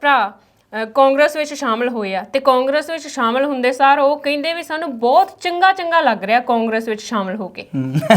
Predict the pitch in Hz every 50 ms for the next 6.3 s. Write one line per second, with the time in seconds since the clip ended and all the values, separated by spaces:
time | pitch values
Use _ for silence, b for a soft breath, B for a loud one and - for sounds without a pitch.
0 | - - - - - - - - - - - 135 131 202 202 214 233 233 - 247
1 | 262 240 233 208 202 208 208 214 202 196 190 - 226 226 220 226 208 202 196 190
2 | 202 208 196 202 196 - 202 190 185 185 190 190 151 185 175 160 143 147 151 151
3 | 143 226 214 226 226 208 185 185 190 226 233 220 226 - 202 202 208 220 220 220
4 | 220 214 214 233 190 - - 185 185 190 196 208 214 220 220 220 185 185 202 202
5 | 208 196 202 - - 208 214 208 - - 233 233 226 - - 208 196 - - -
6 | 185 196 202 208 202 -